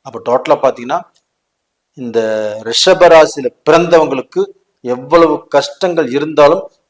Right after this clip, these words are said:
அந்த கஷ்டத்திலிருந்து வெளியில வந்து நல்ல வாழ்க்கை வாழ போறீங்க, நல்லா இருக்க போறீங்க. டோட்டலா இந்த பதிவு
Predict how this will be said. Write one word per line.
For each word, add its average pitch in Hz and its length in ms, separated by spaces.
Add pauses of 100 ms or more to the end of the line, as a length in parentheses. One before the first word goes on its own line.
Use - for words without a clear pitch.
(100)
அந்த 139 220 (160)
கஷ்டத்திலிருந்து 160 680 (160)
வெளியில 160 300 (140)
வந்து 151 320 (760)
நல்ல 147 360 (140)
வாழ்க்கை 165 360 (400)
வாழ 135 160 (160)
போறீங்க, 120 320 (800)
நல்லா 131 260
இருக்க 120 180 (120)
போறீங்க. 110 300 (1500)
டோட்டலா 131 340 (680)
இந்த 117 100 (100)
பதிவு 147 180